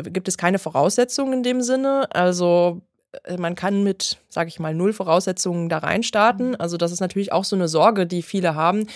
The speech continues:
Speaker 1: weil man macht ja an verschiedenen Schulen auch andere, äh, Inhalte. Ähm, also einmal ist es so, dass an vielen Universitäten Auffrischungskurse ange-, äh, geboten werden, vor dem Studium tatsächlich sogar, um die
Speaker 2: Ja.
Speaker 1: Sachen aus dem,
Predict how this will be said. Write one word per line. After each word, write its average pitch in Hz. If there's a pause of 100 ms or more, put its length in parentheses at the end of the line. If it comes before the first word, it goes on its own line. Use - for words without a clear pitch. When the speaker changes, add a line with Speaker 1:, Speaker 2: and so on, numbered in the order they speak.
(320)
Speaker 1:
weil 160
man 170
macht 170
ja 185
an 170
verschiedenen 185
Schulen 196
auch - (240)
andere, 170
äh, -
Inhalte. 180 (640)
Ähm, 175
also 180 (300)
einmal 226
ist 208
es 196
so, 202
dass 185
an 175
vielen 214
Universitäten 180
Auffrischungskurse 220
ange-, 208
äh, 190
geboten 190
werden, 170
vor 165
dem 247
Studium 262
tatsächlich 240
sogar, 214
um 185
die 175
Speaker 2:
Ja. 175
Speaker 1:
Sachen 175
aus 180
dem, 175